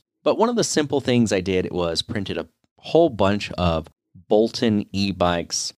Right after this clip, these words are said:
caps for a bicycle stem. So instead of an aluminum cap that goes on the top of your stem,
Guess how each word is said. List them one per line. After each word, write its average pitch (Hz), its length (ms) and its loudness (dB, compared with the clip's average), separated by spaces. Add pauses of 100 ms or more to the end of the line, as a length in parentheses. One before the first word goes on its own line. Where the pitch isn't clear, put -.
(220)
caps - 720 -6 (220)
for 92 720 2
a 85 260 2
bicycle 87 460 -2
stem. - 560 -6 (260)
So 127 140 0
instead 127 320 0
of 131 180 -4
an 104 180 0
aluminum 95 960 2 (240)
cap 90 460 -4
that 95 80 -4
goes 92 220 0
on 92 80 0
the 82 80 -4
top 87 280 -4
of 92 60 -4
your 82 100 -2
stem, 80 520 -6